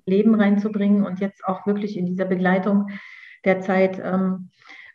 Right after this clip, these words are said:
enorm wichtig, auch für, für Menschen, die mit, mit jungen Menschen arbeiten.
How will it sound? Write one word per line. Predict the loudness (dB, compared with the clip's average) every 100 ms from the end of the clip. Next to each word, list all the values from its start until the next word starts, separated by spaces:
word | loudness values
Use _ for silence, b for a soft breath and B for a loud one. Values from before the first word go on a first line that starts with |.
| 4
enorm | 6 8 6
wichtig, | 2 0 -2
auch | -4
für, | -4 -2 -2
für | 0 0
Menschen, | 0 0 2
die | 2
mit, | 0 -4 -10
mit | -6 2
jungen | 6 6
Menschen | 6 4 2 0
arbeiten. | 0 0 2 0 -2 -4